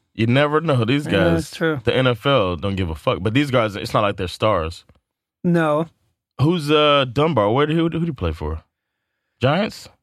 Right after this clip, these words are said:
Speaker 2: No, uh, no, I thought you played for the Seahawks.
Speaker 1: Dunbar Seahawks. Who's, uh, your, your guy for?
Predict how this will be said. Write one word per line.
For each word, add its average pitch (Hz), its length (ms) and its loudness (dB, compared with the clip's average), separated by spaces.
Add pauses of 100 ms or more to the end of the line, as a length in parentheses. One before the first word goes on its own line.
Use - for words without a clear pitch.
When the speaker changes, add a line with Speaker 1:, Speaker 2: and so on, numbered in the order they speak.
(520)
Speaker 2:
No, 269 100 4
uh, 240 680 2
no, 240 240 2
I 247 140 0
thought 262 200 2
you 247 80 -4
played 254 220 0
for 233 80 -4
the 202 60 0
Seahawks. 247 600 0 (520)
Speaker 1:
Dunbar 156 340 2
Seahawks. 135 380 0
Who's, 156 300 -2
uh, 143 320 0
your, 147 200 -2
your 147 140 -4
guy 95 220 0
for? 85 260 -6